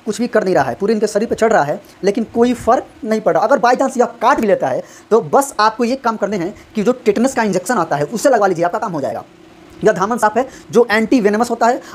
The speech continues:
और लोगों में अफवाह यह है कि यह सांप जो है गाय के पैर को बांध करके उसका दूध पी लेता है। भाई, यह पूरी तरीके से गलत है, यह पूरी तरीके से गलत है, ऐसा कुछ नहीं है। और एक और बात है, कई लोगों का कहना यह है कि जो सांप होते हैं वो अपने पूँछ से अगर किसी को मार दें तो वहाँ से शरीर है,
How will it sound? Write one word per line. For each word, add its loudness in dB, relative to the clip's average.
और 4
लोगों 4
में -2
अफवाह 0
यह 2
है 2
कि -10
यह 2
सांप -4
जो 2
है 0
गाय 0
के -2
पैर 4
को -2
बांध 0
करके -4
उसका -4
दूध -4
पी 0
लेता 0
है। -4
भाई, 4
यह 2
पूरी -4
तरीके 0
से 2
गलत 2
है, -10
यह 2
पूरी -4
तरीके 0
से -4
गलत 0
है, 2
ऐसा -2
कुछ -6
नहीं -4
है। -2
और 2
एक 2
और 4
बात -2
है, -8
कई 2
लोगों 4
का 0
कहना -2
यह 0
है 0
कि -6
जो -2
सांप 0
होते -2
हैं -2
वो 4
अपने 0
पूँछ -2
से -8
अगर 2
किसी -6
को 0
मार 2
दें -2
तो 2
वहाँ 2
से -4
शरीर 2
है, 0